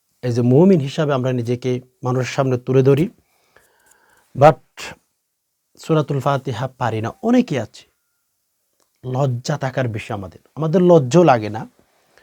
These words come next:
তো যাই হোক, আমরা সূরাতুল ফাতিহা অনেকে পারি, মাশাআল্লাহ, তাবারাকাল্লাহ, কিন্তু ভুলে ভরা উচ্চারণ করে থাকি। ভুলে ভরা উচ্চারণ করলে হবে না ভাই,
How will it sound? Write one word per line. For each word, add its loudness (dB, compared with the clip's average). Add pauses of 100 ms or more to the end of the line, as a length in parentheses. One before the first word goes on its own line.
(1000)
তো 0
যাই 6
হোক, 2 (400)
আমরা 2
সূরাতুল -2
ফাতিহা 2
অনেকে -4
পারি, -4 (180)
মাশাআল্লাহ, -4
তাবারাকাল্লাহ, -4
কিন্তু -8
ভুলে 0
ভরা -2
উচ্চারণ -8
করে -12
থাকি। -20 (760)
ভুলে 2
ভরা 2
উচ্চারণ -4
করলে -6 (480)
হবে -2
না -6
ভাই, -4